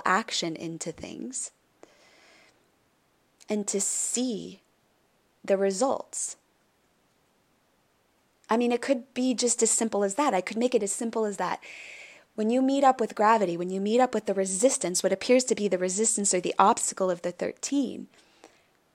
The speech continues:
your ability to impact your, your survival, your foundation, your future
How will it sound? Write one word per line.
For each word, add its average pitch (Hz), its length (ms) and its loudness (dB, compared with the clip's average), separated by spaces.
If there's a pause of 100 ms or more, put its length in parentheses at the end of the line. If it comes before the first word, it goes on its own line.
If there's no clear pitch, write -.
(540)
your 220 460 4 (800)
ability 233 720 6
to - 320 -4
impact 220 720 0 (100)
your, 196 520 4 (760)
your 196 160 4
survival, 185 680 6
your 175 180 -2
foundation, 180 760 0
your 170 160 -6
future - 640 -4